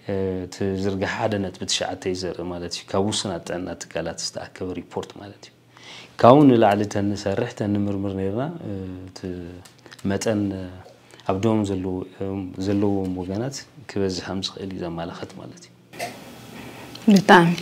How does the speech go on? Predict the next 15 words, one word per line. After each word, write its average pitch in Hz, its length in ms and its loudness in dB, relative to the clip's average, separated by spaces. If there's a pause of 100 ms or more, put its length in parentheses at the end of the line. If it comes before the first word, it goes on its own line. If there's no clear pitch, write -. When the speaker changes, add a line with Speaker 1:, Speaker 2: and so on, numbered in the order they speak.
(260)
Speaker 2:
ክ-፣ 220 140 12 (120)
ምስ 202 360 12
ኣተሓሒዝኻ - 580 12 (420)
ወፍሪ 202 360 12 (520)
ክካየድ 180 460 12
እዩ 175 60 12
እናተባህለ 175 580 12
ነይሩ 170 300 12
ቅድም 180 260 10
ኢልና 180 220 12
ከም 185 220 8
ዝሰማዕናዮ 175 640 12
እሞ 180 140 12 (360)
ከም 196 200 12 (200)
ቢሮ 180 240 12